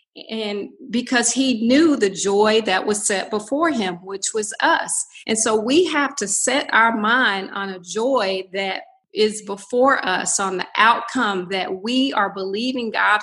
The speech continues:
for, that his perfect will is for a marriage to remain together.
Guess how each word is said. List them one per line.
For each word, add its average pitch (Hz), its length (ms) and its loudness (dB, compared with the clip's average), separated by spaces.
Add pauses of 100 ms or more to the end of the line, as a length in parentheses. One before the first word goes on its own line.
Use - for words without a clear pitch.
(100)
for, 185 260 -6
that - 200 -10
his - 260 -8
perfect 254 420 0
will 226 400 2
is 196 160 -4
for 190 220 -6
a 185 60 -8
marriage 214 640 0
to 208 120 -4
remain 196 500 -4
together. 196 680 -2